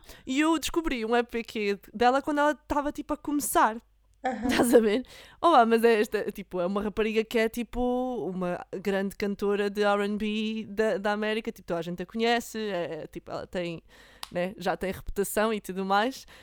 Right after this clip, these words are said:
Speaker 1: E eu encontrei o E P Q dela de quando ela tinha, tipo, dezanove anitos, estás a ver? Numa Google Drive folder. Tipo,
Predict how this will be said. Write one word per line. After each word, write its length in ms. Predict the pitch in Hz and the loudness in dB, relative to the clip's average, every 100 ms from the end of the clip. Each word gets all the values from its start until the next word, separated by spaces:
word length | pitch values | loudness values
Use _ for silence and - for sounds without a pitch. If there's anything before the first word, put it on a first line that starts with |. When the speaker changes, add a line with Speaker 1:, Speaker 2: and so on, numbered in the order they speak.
| - | -2
Speaker 1:
E 40 | 277 | 0
eu 80 | |
encontrei 340 | 302 339 302 277 | 2 0 2 4
o 60 | |
E 60 | 269 | 4
P 140 | 269 | 2
Q 120 | 262 262 | 0 4
dela 200 | 247 262 | 6 6
de 80 | |
quando 140 | 285 269 | 6 8
ela 160 | 269 | 8
tinha, 200 | 262 247 | 6 2
tipo, 360 | 240 254 214 220 | 0 -2 -4 -8
dezanove 520 | 202 254 254 247 247 | -2 2 6 8 8
anitos, 380 | 240 240 285 - | 6 4 -2 -2
estás 280 | - 226 220 | 4 6 6
a 80 | 220 | 4
ver? 260 | 214 285 - - - 277 - 269 | 4 2 -2 -20 -12 -8 -2 2
Numa 380 | 294 359 339 | 4 6 6
Google 380 | 302 330 277 302 | 6 4 6 4
Drive 500 | 247 262 254 254 240 | 6 10 10 10 4
folder. 600 | 220 247 226 220 226 277 - _ _ - | 2 8 8 8 4 4 -2 _ _ 4
Tipo, 480 | 339 233 311 302 | 6 6 2 0